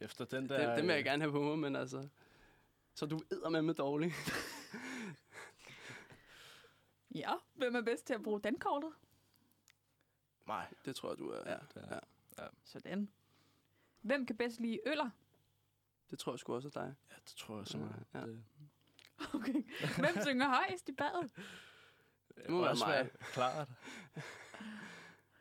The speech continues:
Speaker 3: Hvem får det sidste ord?
Speaker 1: Mig.
Speaker 2: Ja, det tror jeg også er Mads.
Speaker 1: Ja,
Speaker 2: Ja, det er
Speaker 1: det
Speaker 2: Mads.
Speaker 1: klart.
Speaker 3: Hvem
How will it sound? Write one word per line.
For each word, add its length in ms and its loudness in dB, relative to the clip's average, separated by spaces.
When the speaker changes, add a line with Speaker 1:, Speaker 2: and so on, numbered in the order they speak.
Speaker 3:
Hvem 280 2
får 360 2
det 120 2
sidste 400 -2
ord? 240 -2
Speaker 1:
Mig. 360 2
Speaker 2:
Ja, 180 -2
det 120 -4
tror 160 -2
jeg 60 0
også 180 -2
er 80 4
Mads. 100 -2
Speaker 1:
Ja, 60 -6
Speaker 2:
Ja, 60 -2
det 60 -4
er 40 -4
Speaker 1:
det 40 -2
Speaker 2:
Mads. 340 -6
Speaker 1:
klart. 320 -6
Speaker 3:
Hvem 320 0